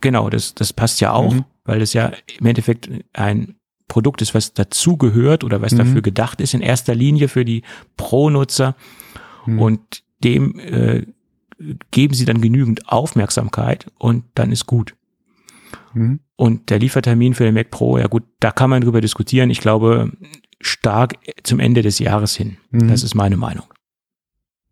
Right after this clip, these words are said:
Speaker 1: So. Und dann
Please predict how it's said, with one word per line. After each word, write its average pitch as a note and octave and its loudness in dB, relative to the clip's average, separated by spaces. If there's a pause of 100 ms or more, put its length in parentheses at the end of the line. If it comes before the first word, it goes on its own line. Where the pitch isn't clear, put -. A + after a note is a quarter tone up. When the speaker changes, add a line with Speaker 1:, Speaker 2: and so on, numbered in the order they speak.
(420)
Speaker 1:
So. - -6 (1300)
Und G2+ -2 (320)
dann G#2+ 0